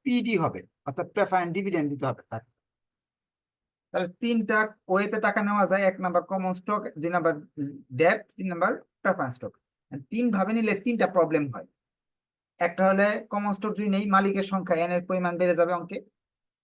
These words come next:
ডেপ্ট যদি ঋণ নেই, তাহলে সুদের পরিমাণ বেড়ে যাবে। যদি এই টাকাটা আমি ওই তিন নাম্বার বন্ধু, সুদও না ঋণও না, দুইটা মিক্সড,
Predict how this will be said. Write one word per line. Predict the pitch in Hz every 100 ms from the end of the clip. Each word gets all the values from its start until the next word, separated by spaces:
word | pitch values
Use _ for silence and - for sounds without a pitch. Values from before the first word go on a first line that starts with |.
| _ _ _ -
ডেপ্ট | 120 185 180 -
যদি | - 123 165 151 208
ঋণ | 226
নেই, | 196 233 330 - _ _
তাহলে | 160 160
সুদের | - 226 220
পরিমাণ | 208 196 185
বেড়ে | 180 175
যাবে। | 165 185 - _ _ _ _ _ _ _ _ _ _ _
যদি | 143 202 214
এই | 202
টাকাটা | 202 202 190 185
আমি | 190 170 156 - _ _ _
ওই | 147
তিন | 143 214
নাম্বার | 220 208 180
বন্ধু, | 180 180 160
সুদও | - 196 196 196
না | 185 180
ঋণও | 190 190 165
না, | 151 135 - _ _ _ 135
দুইটা | 160 160
মিক্সড, | 165 196 196 -